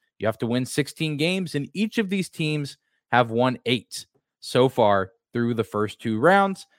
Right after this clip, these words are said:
and they still have two more rounds to go if they want to be hoisting Lord Stanley at the end of the season. So I figured it's a nice time to do a little bit of an evaluation, uh, a little bit of a checkup on where the Stars are at,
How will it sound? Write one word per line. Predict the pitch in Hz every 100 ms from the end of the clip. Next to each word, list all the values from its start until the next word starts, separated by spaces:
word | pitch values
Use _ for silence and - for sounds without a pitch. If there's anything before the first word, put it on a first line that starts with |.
| _
and | 95
they | 104
still | - 151 143
have | 110 107
two | - 139
more | 135 131
rounds | 120 120 -
to | 113
go | 110 107
if | 135 139
they | - 131
want | 127 123
to | 120
be | 113
hoisting | 110 160 214 196 180
Lord | 139 143 139
Stanley | - 131 131 127 127 _ _ _ _
at | 139 147
the | - 135 123
end | 127 127 - -
of | 117 113 98
the | 95
season. | - 143 131 135
So | -
I | 151
figured | 156 247 277
it's | 285 -
a | 220
nice | 196 202 -
time | 170 175 180 - _ _
to | -
do | 156 175 185 190 -
a | 175
little | 196 196
bit | 185
of | 175
an | 175
evaluation, | 160 170 170 139 147 - 98 101 _ _ -
uh, | 104 101
a |
little | 123 147
bit | 151
of | 143
a |
checkup | 139 - 160 160 117 95 _
on | 120 120 110
where | 135 160 165
the | 143
Stars | - 147 143 135
are | 110 107
at, | 180 185